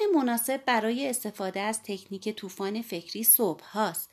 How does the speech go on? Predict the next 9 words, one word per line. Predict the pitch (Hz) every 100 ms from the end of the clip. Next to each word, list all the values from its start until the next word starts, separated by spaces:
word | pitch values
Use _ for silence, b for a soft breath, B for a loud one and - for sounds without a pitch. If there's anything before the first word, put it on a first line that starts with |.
| B B -
ولی | 165 180 220 294
خوداندیشی | - 214 202 175 175 165 - 156 156
ژرف | 160 175 226 277 -
باید | 202 208 254 254
در | 240 220
پایان | - 240 233 277 330
روز | 208 175 170
انجام | - 170 170 165 165
بشه. | 160 - -